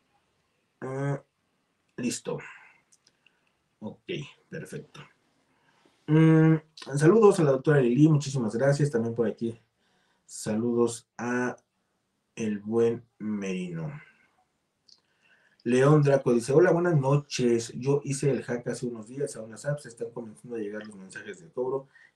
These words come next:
¿Qué ti-, en qué tiempo van a ir desapareciendo?" La asesora es Andrea. ¿Qué tal? ¿Qué tal? ¿Qué tal? ¿Qué tal? Muchísimas gracias. Este, y bueno, aquí, eh, hay que empezar el proceso a partir de la fecha de vencimiento.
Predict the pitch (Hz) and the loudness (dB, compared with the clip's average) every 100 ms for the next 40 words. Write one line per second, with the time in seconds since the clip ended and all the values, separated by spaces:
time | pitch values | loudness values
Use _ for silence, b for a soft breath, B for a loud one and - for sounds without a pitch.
0 | - 143 143 - _ _ _ _ _ _ | -2 -2 0 -4 _ _ _ _ _ _
1 | _ _ _ _ - 120 117 147 156 156 | _ _ _ _ -10 -8 -4 -2 2 2
2 | 151 143 143 147 - 117 98 95 131 139 | 4 4 4 2 0 -4 -6 -6 -4 0
3 | 165 - b b b b b 104 98 - | 0 -2 b b b b b -8 -6 -10
4 | 98 120 110 - 135 113 117 117 113 151 | -6 -4 -4 -6 -8 -6 -2 -2 0 4
5 | 185 180 - _ - 151 156 156 151 156 | 4 4 -4 _ -6 -2 0 0 2 0
6 | 151 147 143 143 b b b _ 120 113 | 0 0 0 0 b b b _ -8 -6
7 | 123 139 123 110 117 117 135 135 139 104 | -6 -4 -4 -4 -2 -2 -2 -2 -2 -6
8 | 104 - - 98 92 92 - - _ 113 | -6 -10 -8 -6 -4 -6 -8 -14 _ -4
9 | 120 110 B B B B - 107 107 _ | -4 -4 B B B B -10 -8 -10 _
10 | 135 139 147 147 120 117 110 110 110 120 | -2 4 4 4 0 -2 0 0 2 2
11 | 123 127 131 131 131 - _ _ 127 127 | 2 2 2 2 0 -2 _ _ -6 0
12 | 156 - 127 135 107 - 131 143 113 - | 0 0 -4 -4 -6 -4 -2 -2 -4 -4
13 | 131 139 120 - 113 127 117 101 - 104 | 0 0 -2 -6 -8 -6 -6 -6 -8 -8
14 | 113 120 156 | -6 -4 -4